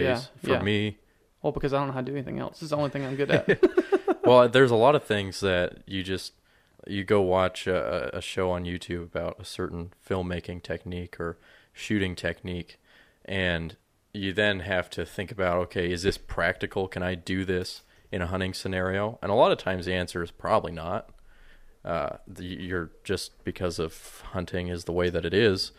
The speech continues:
Speaker 2: you just can't do a lot of those things.
Speaker 1: Or you don't have
Speaker 2: And
Speaker 1: time to do a
Speaker 2: you
Speaker 1: lot
Speaker 2: don't
Speaker 1: of
Speaker 2: have
Speaker 1: those
Speaker 2: time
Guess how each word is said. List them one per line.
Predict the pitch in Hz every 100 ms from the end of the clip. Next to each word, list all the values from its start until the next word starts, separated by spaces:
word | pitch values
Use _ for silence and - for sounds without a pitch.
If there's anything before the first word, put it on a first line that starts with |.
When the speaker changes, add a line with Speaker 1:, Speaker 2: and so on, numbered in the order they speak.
| - - -
Speaker 2:
you | 98
just | 98 98
can't | - 90
do | 87 87
a |
lot | 90 90
of |
those | 90 95 -
things. | 92 92 95 98 - _ _ - -
Speaker 1:
Or | 147
you | 135
don't | 101
have | 90
Speaker 2:
And | 85
Speaker 1:
time | - 139 135
to | -
do | 113
a |
Speaker 2:
you | 104
Speaker 1:
lot |
Speaker 2:
don't | 104
Speaker 1:
of |
Speaker 2:
have | 101
Speaker 1:
those | -
Speaker 2:
time | 98